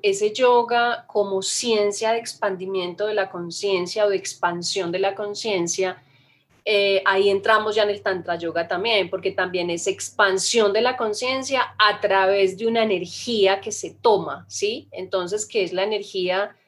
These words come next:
de la vida, ese pulso de la vida, que es la misma energía sexual, que no es sexo,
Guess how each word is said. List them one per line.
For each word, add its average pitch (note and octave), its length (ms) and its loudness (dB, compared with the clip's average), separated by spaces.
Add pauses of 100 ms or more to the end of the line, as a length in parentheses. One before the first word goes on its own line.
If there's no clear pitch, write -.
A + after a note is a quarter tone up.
de F3+ 140 -2
la E3+ 200 0
vida, G#3 360 0
ese G3 240 -4
pulso A#3+ 560 -2
de A#3 120 2
la A3+ 140 2
vida, G3+ 480 0 (420)
que B3+ 140 6
es A#3 80 2
la A#3+ 100 2
misma A#3 300 0
energía A3 500 2
sexual, A3 680 2
que A3+ 160 2
no G#3 160 2
es G3+ 140 0
sexo, - 400 -6